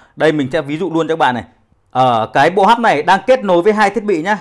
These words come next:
Một cái thiết bị là cảm biến cửa này và một cái thiết bị là công tắc để bật cái đèn này.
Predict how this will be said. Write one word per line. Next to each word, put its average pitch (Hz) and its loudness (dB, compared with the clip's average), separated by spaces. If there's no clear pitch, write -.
Một 139 -6
cái 170 -8
thiết 202 -10
bị 175 -8
là 131 -4
cảm 117 -6
biến 135 -8
cửa 117 -4
này 117 -10
và 123 -8
một 123 -8
cái 135 -6
thiết 196 -10
bị 139 -10
là 123 -8
công 143 -8
tắc 185 -2
để 160 -8
bật 117 -8
cái 156 -8
đèn 139 -2
này. 117 -6